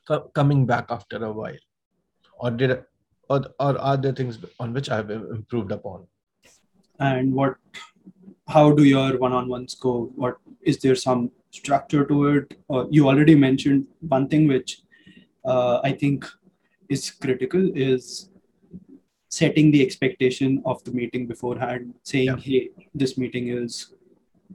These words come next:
Speaker 2: regarding my feedback," because a couple of times I've had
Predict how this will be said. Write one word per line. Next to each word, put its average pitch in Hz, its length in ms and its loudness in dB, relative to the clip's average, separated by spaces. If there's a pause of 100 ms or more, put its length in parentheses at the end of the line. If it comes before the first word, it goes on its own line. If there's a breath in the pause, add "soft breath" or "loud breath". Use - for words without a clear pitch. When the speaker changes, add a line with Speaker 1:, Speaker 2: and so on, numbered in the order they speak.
(380)
Speaker 2:
regarding 123 540 -2
my 120 160 -8
feedback," 117 520 -6
because - 580 -8
a 170 40 -14
couple 143 340 2
of 139 140 0
times 131 540 0 (240)
I've 127 240 -2
had 123 340 0